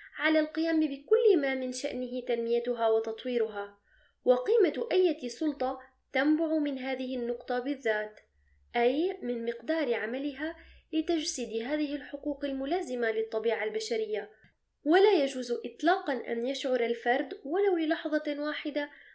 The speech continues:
بأن السلطة تدوس على حقوقه الأساسية، وهذا أمر متفق عليه ضمنًا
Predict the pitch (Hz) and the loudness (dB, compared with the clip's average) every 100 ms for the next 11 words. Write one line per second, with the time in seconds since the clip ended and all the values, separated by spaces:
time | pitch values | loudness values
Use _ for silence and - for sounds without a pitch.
0 | _ 247 - 240 233 - 285 277 262 247 | _ -6 -2 -2 -2 -2 -4 -4 -2 -2
1 | 240 349 - 269 233 226 233 226 240 240 | 0 0 0 0 2 0 -2 -4 -4 -2
2 | 220 220 - - 220 - 277 202 185 - | -2 -2 -6 -4 -4 -4 -2 -2 -4 -16
3 | _ _ _ - 277 440 254 233 - 320 | _ _ _ -2 0 2 4 4 4 2
4 | 285 226 220 220 330 359 - 262 233 214 | 4 2 2 -2 -2 -4 -2 -2 0 0
5 | 220 214 214 226 302 330 349 | -2 -2 -2 0 2 0 -2